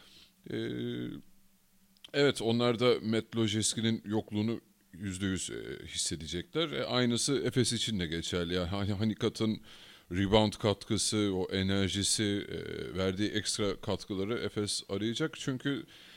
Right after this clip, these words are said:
e, hani diğer taraftan Efes'in mesela Derek Brown çok savunmasıyla öne çıkan bir isim değil. E, onlara biraz daha fazla iş düşecek. E, özellikle savunmada, reboundlarda Dunstan'a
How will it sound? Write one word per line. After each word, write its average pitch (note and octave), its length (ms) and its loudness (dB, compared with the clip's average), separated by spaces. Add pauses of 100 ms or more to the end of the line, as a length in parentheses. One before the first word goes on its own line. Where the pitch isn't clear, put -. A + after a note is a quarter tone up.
(160)
e, G1+ 360 -6 (440)
hani F#2+ 260 -10
diğer A#2 240 4
taraftan B2+ 580 0
Efes'in B2 400 0
mesela A#2 440 0
Derek A2+ 260 2
Brown A#2+ 260 2
çok - 260 -6
savunmasıyla A#2 920 4
öne G#2+ 340 0
çıkan A2 480 -2
bir G#2+ 100 -8
isim A#2 400 -2
değil. F#2 240 0 (580)
E, E2+ 220 -2 (680)
onlara B2+ 420 4
biraz A#2 340 2
daha A2 140 4
fazla F#2+ 520 0
iş - 340 -4
düşecek. E2 640 -8
E, E2 40 -10
özellikle F2+ 760 -4 (640)
savunmada, F#2 840 0
reboundlarda F#2 920 0 (280)
Dunstan'a F2+ 580 -2